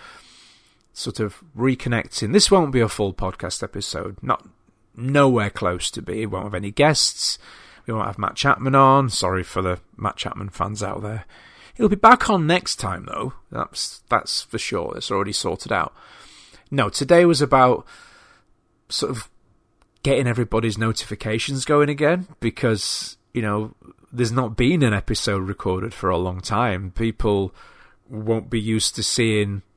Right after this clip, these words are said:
their Spotify or their iTunes or whatever it is they're using for podcasts. Then, like, they won't be used to seeing this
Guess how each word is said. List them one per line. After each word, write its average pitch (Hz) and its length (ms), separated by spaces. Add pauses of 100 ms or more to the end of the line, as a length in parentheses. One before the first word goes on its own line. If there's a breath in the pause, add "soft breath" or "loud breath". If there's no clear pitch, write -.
their 104 160
Spotify 101 880
or 95 120
their 95 280 (280)
iTunes 101 720
or 92 180
whatever 98 400
it 101 80
is 95 120
they're 98 120
using 98 280
for 101 100
podcasts. - 460
Then, 104 200
like, 113 200
they 117 80
won't 139 240
be 127 100
used 131 300
to - 40
seeing 127 440 (560 loud breath)
this - 520